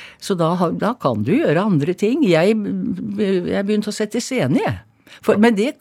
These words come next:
Speaker 1: jeg
Speaker 2: Hva,
Speaker 1: hadde en
Speaker 2: hva, hva, hva er det?
Speaker 1: Eh, altså, regissør?
Speaker 2: Ja.
Speaker 1: Ja, <laughs> ja, han sier ikke det lenger. Jeg, regissør ble jeg da, eller det var fordi jeg ble spurt her oppe i radio,
Speaker 2: Mm.
Speaker 1: helt om jeg kunne tenke meg å sette opp et, eh,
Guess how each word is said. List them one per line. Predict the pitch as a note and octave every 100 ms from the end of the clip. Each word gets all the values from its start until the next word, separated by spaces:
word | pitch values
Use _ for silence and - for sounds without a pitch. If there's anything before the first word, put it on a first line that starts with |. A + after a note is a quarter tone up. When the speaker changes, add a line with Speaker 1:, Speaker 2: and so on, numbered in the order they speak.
| - - - - - -
Speaker 1:
jeg | - - -
Speaker 2:
Hva, | - A2
Speaker 1:
hadde | - F3
en | G3
Speaker 2:
hva, | G#2 -
hva, |
hva | A#2 A#2
er |
det? | F#2+ D3 _ _ _ -
Speaker 1:
Eh, | G#3+ - C#4+ C4
altså, | B3+ C4
regissør? | B3 - A#3 A#3 D4 -
Speaker 2:
Ja. | G#2+ E3+ -
Speaker 1:
Ja, | G3 C4 -
<laughs> |
ja, | A3+ G#3+ - G3+ - - -
han | G#3+
sier | - E4+ G3
ikke | F#3+ C4+
det | A#3+ G3
lenger. | F#3+ G3+
Jeg, | G3+ A3 A3 - -
regissør | G#3+ A3+ C4 C4 C#4 A#3+
ble | G#3+ G#3
jeg | F3 D#3+
da, | D3 A#2+
eller | E3 F3 E3 - - - - _ E3
det | F3+ F3+ F3+ F3+
var | E3+ C#3+
fordi | - F#3 D3+
jeg | C#3+
ble | F3
spurt | - D#3 G3 -
her | E3
oppe | D#3+ D#3+
i | D#3+
radio, | C3 G#2+ C3+ A#3 -
Speaker 2:
Mm. | A#2 F#2+ - -
Speaker 1:
helt | D3 C#3 E3 _ - -
om | D#3+
jeg | D3 C#3+
kunne | - D3+
tenke | D#3+ C#3+ -
meg | C3+
å | C3+
sette | - A#2+ -
opp | A#2+ -
et, | C3+ C3 _ C3+
eh, | C3+